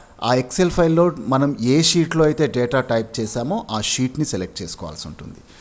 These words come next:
Then after ఆ Excel షీట్‌లో ఉన్నటువంటి హెడ్డింగ్స్ అన్నీ కూడా మనం ఎంఎస్ వర్డ్‌లోకి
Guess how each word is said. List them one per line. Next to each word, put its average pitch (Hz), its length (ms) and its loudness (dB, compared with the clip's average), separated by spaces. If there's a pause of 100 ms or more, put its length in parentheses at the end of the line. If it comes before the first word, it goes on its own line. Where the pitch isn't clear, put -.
(300)
Then - 160 4
after 156 260 2 (420)
ఆ 127 40 2 (140)
Excel 190 340 4 (160)
షీట్‌లో 165 340 2 (100)
ఉన్నటువంటి 143 560 2 (160)
హెడ్డింగ్స్ 147 500 2
అన్నీ 131 260 0
కూడా 139 240 2
మనం 185 180 -2 (320)
ఎంఎస్ 143 380 2
వర్డ్‌లోకి 117 480 0